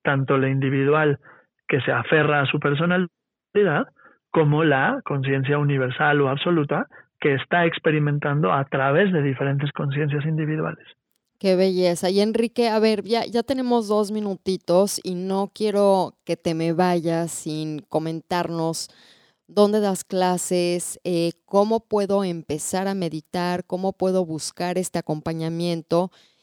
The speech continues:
Speaker 2: y pues que, que, que nos des la información de dónde encontrarte para, para todos ustedes que estén interesados en darle seguimiento a esta práctica contigo.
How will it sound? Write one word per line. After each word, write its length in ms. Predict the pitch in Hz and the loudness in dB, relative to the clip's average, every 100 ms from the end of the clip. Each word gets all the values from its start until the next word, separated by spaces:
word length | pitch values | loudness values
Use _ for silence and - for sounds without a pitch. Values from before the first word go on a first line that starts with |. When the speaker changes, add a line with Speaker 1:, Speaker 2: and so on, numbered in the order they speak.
| _ | _
Speaker 2:
y 160 | 196 | -6
pues 340 | - 185 175 - | 0 4 4 2
que, 540 | 180 170 170 160 151 - | 2 4 4 2 0 -2
que, 140 | 170 | -6
que 100 | - | -2
nos 180 | 170 175 | -2 0
des 140 | 190 | -2
la 60 | 190 | -2
información 680 | 233 - 180 170 165 - 180 | -4 -2 -2 0 -4 -4 -2
de 80 | 196 | 0
dónde 240 | 180 185 | 0 -2
encontrarte 640 | 196 170 160 - 175 - 196 | -6 -4 -6 -2 -4 -4 -6
para, 440 | - 165 160 151 - | -4 -4 -2 -4 -4
para 200 | 165 160 | -4 -2
todos 320 | - 185 185 | 0 0 0
ustedes 420 | 165 - 165 180 | -6 -2 -2 -2
que 80 | - | -6
estén 200 | - 165 | -6 -6
interesados 680 | 170 156 156 165 156 175 170 | -2 -2 -2 0 0 0 -2
en 100 | 160 | -4
darle 280 | 165 170 175 | -4 -4 -4
seguimiento 560 | 165 156 156 160 156 | -4 -4 -6 -6 -6
a 20 | |
esta 180 | 165 - | -6 -6
práctica 520 | 170 151 156 - - | -6 -6 -6 -8 -8
contigo. 580 | 160 147 139 156 135 123 | -8 -8 -8 -8 -6 -8